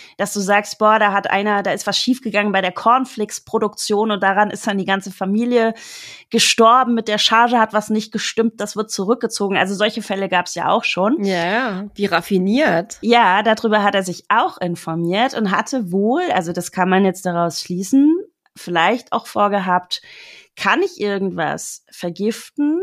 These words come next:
Speaker 1: an einem Lebensmittel
Speaker 2: Mhm.
Speaker 1: und das meiner Familie unterschieben und nachher hups. So, weißt du,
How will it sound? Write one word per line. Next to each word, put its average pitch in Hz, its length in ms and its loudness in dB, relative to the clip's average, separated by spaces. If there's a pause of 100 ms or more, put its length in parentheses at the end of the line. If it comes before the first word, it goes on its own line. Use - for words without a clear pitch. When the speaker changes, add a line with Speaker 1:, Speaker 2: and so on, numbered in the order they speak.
(140)
Speaker 1:
an 180 140 -2
einem 196 160 0
Lebensmittel 233 1000 -4
Speaker 2:
Mhm. 185 240 -4
Speaker 1:
und 208 180 -2
das 214 280 -2
meiner 170 300 -2
Familie 175 400 -4
unterschieben 233 640 -2
und 202 160 -2
nachher 196 500 0
hups. - 540 -10 (300)
So, 190 180 -6
weißt 185 260 0
du, 262 140 -8